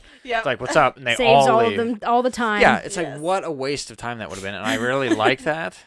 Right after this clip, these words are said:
Speaker 3: <laughs> Yeah. <laughs>
Speaker 1: No.
Speaker 2: It would be madness
Speaker 3: Yeah.
Speaker 1: Yes.
Speaker 2: to ask her to just suck it up and try to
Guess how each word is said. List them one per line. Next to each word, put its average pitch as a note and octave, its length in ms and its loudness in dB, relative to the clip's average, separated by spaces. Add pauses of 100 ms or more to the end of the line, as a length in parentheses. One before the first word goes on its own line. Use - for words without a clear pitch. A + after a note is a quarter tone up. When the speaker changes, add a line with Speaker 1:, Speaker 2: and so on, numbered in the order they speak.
(140)
Speaker 3:
<laughs> - 180 -16
Yeah. F#3 480 -4
<laughs> F4 120 2 (840)
Speaker 1:
No. F3 160 -20
Speaker 2:
It D#3 80 -6
would C3 200 -6
be D3 280 -8
madness C#3+ 880 -4
Speaker 3:
Yeah. G3+ 200 -2
Speaker 1:
Yes. - 160 -16
Speaker 2:
to - 80 -6
ask B2+ 380 0
her B2 120 -2
to A#2+ 140 -10
just A2+ 420 -8
suck - 360 -4
it C#3 60 -2
up A#2+ 280 2
and G#2+ 340 -12
try C#3+ 240 -4
to E3 160 -4